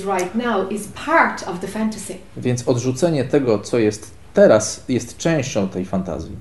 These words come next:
Speaker 1: You can't believe in the fantasy unless you're prepared to reject what is.
Speaker 2: Nie możesz wierzyć w tą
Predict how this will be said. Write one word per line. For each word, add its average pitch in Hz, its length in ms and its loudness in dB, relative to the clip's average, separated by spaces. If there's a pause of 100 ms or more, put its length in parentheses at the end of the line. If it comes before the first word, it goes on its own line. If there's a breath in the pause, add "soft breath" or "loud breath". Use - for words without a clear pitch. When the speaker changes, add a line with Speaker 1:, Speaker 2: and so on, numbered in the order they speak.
Speaker 1:
You 220 80 -4
can't 233 320 -2
believe 262 360 2
in 220 60 2
the 196 60 -2
fantasy 220 440 -6
unless 196 280 -6
you're 196 120 -2
prepared 214 500 -2
to 214 100 -8
reject 220 440 -6
what 190 200 -8
is. 185 360 -4
Speaker 2:
Nie 123 140 2
możesz 170 420 2
wierzyć 110 420 0
w - 80 -18
tą 101 340 0